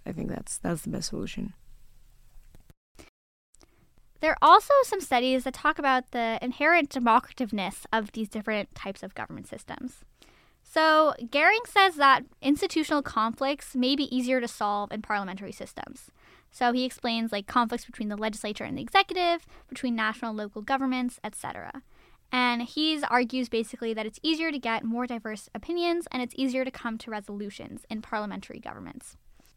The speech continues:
Speaker 2: He also says that parliamentarism integrates a diversity of views and there's greater incentives for actors to reach agreements. He explains this with the alignment of political careers and electoral incentives. So presidential systems have the capacity and often this incentive to say no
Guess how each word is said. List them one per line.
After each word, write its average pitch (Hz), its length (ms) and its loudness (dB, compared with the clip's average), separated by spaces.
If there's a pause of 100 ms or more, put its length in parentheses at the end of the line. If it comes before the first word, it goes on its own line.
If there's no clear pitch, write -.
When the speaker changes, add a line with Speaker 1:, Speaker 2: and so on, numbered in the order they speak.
(140)
Speaker 2:
He 277 120 -2
also 247 240 2
says 254 280 0
that 240 260 2
parliamentarism 233 880 -2 (180)
integrates 247 460 -2
a 226 80 -4
diversity 220 420 -6
of 208 100 -10
views 339 380 -2 (120)
and 247 160 -2
there's 247 140 -4
greater 254 240 -2
incentives 220 500 -6
for - 120 -8
actors 202 380 -4
to - 120 -12
reach 202 180 -12
agreements. - 580 -16 (320)
He - 160 -4
explains 262 320 0
this 254 100 -4
with - 140 -20
the 240 80 -2
alignment 226 520 0
of 226 120 -4
political 330 340 0
careers 285 440 -2
and 240 100 -2
electoral 214 520 -6
incentives. - 580 -10 (320)
So 233 640 2 (160)
presidential 302 440 2
systems 254 480 -4
have 226 220 0
the 233 60 -6
capacity 240 640 -4
and - 100 -6
often 214 280 -2
this 220 160 -8
incentive 285 560 0
to - 80 -14
say - 180 -8
no 285 440 0